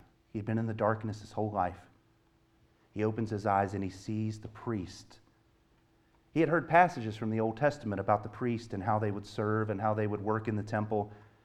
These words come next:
You can imagine the joy that he felt on his eyes when he finally got to see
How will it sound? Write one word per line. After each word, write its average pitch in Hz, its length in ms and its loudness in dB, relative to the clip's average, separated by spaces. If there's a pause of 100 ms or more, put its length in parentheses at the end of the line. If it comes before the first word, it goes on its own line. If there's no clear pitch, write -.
(160)
You 131 100 -2
can 135 100 2
imagine 131 320 4
the 110 80 2
joy 117 420 0
that 101 140 -4
he 107 80 -6
felt 107 280 0
on 107 120 0
his 98 120 -4
eyes 104 380 2
when 95 80 -6
he 104 80 -6
finally 113 420 0
got 107 200 -2
to - 80 -12
see 107 420 -4